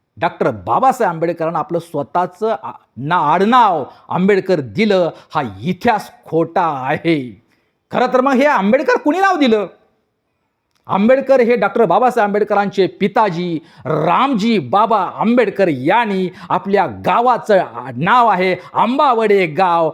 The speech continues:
त्या आंबावडे गावाच्या नावावरून रामजी पितानी डॉक्टर बाबासाहेब आंबेडकरांना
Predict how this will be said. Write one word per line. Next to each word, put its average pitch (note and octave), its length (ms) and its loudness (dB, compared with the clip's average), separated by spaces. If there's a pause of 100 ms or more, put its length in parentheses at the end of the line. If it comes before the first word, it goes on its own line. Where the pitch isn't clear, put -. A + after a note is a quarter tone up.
(180)
त्या F#3+ 120 2
आंबावडे F#3 560 2
गावाच्या E3+ 640 0
नावावरून E3+ 920 0 (240)
रामजी F#3+ 560 0
पितानी F3+ 760 -2 (180)
डॉक्टर F3+ 260 -4
बाबासाहेब F#3 580 0
आंबेडकरांना E3+ 920 -2